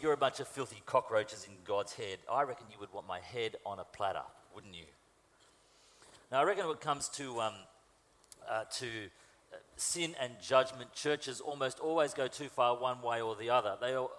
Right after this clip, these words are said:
either talk so triumphantly about, um, how the death of Jesus means sin and death and Satan are conquered. It almost suggests we can easily conquer sin ourselves. And if you were to listen carefully, you might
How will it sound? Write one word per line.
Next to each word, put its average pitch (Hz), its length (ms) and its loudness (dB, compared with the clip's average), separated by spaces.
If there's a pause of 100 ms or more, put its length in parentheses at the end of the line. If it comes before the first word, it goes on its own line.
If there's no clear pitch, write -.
either 139 160 4
talk 151 240 -6
so 175 160 0
triumphantly 165 800 2 (320)
about, 127 380 4 (340)
um, 113 260 4 (120)
how 139 120 0
the 117 120 -4
death 151 220 -2
of 120 120 -14
Jesus 143 640 -4 (180)
means 120 240 -6
sin 151 460 -2 (100)
and 104 160 -4 (240)
death 143 400 0 (240)
and 104 140 -8
Satan - 600 0
are 107 120 0 (100)
conquered. 147 460 0 (300)
It 160 80 0
almost 247 280 4
suggests 165 560 0
we 170 100 0
can 160 140 -2
easily 196 420 2
conquer 110 500 -2 (100)
sin - 420 -6
ourselves. 98 680 -2
And 156 80 -8
if 160 100 -10
you 180 60 -4
were 170 60 -2
to 208 80 -2
listen 185 360 -2
carefully, 196 500 0
you 170 60 -4
might 165 260 8